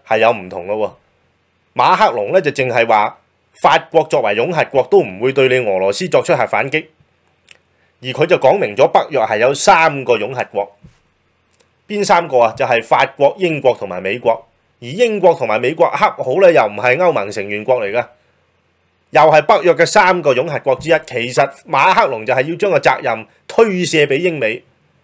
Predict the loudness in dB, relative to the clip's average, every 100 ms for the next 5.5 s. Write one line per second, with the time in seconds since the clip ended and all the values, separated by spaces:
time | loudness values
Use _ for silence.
0 | _ _ _ _ _ _ -2 2 4 2
1 | -2 0 2 0 -4 -4 0 4 4 4
2 | -2 _ _ _ _ _ _ _ -4 0
3 | 0 0 0 0 0 0 2 2 2 0
4 | 0 0 -2 _ 0 0 0 0 -2 -4
5 | -4 0 2 2